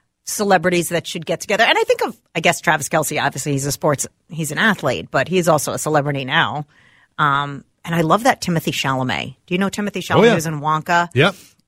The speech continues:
Speaker 1: And I,
Speaker 2: Very
Speaker 1: there's
Speaker 2: charming
Speaker 1: a,
Speaker 2: young man.
Speaker 1: Right. There's an influencer I like with him. Her name is Montana Tucker. She's, like, a YouTube influencer kind of person the kids watch.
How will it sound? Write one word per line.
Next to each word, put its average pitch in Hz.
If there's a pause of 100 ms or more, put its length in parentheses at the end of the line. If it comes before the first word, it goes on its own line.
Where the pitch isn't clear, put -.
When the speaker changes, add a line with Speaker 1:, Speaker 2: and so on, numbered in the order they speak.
(600)
Speaker 1:
And 175
I, 165
Speaker 2:
Very 147
Speaker 1:
there's 170
Speaker 2:
charming 123
Speaker 1:
a, 113
Speaker 2:
young 110
man. 110
Speaker 1:
Right. 196
There's 160
an 160
influencer 160
I 131
like 131
with 139
him. 131
Her 165
name 143
is 143
Montana 135
Tucker. -
She's, 165
like, 160
a 170
YouTube 135
influencer 120
kind -
of -
person 127
the 120
kids 127
watch. 107